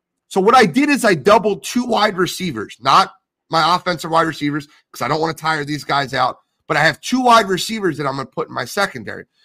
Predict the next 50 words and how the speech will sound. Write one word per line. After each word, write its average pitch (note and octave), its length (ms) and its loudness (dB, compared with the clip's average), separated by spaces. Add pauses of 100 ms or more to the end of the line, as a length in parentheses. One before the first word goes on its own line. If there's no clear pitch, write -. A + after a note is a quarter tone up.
So - 120 -4
I F3+ 40 0
got F3+ 140 0
Reed A3+ 200 0
Blankenship, F#3+ 500 0
the E3 80 -6
Philadelphia D3+ 480 -2
Eagles. B2+ 340 -4
He's A#2+ 140 -10
gonna C#3 160 -6
be C3 160 -4
one B2+ 140 -4
of B2+ 100 -4
our C3 100 -4
defensive A#2+ 480 -10
backs. A2 340 -6 (280)
Harrison F3 500 2
Smith. C#3 360 -6 (100)
Both F#3+ 220 0
those A#3 200 -2
guys F#3+ 280 -2
are E3 60 -6
good C#3+ 300 -2
safeties B2+ 480 -8
in B2 60 -10
the A#2+ 80 -6
N A#2+ 100 -4
F A#2+ 160 -8
L, G#2+ 300 -10 (220)
and B2 120 -6
they C3+ 80 -2
can C3 160 -10
play A#2+ 260 -8
the G#2+ 100 -10
game A2 200 -6
of G2 80 -12
football. F#2 440 -16 (520)
Riley A#3 460 2
Moss F#3 420 2
is C#3+ 160 -6
the D3+ 300 -10
only G3+ 540 0
white C#3+ 480 0
cornerback A2+ 640 -4 (220)
in C3+ 140 -8
the B2+ 120 -6
N C#3 120 -2
F A#2+ 160 -8
L A2+ 280 -4
currently. - 480 -16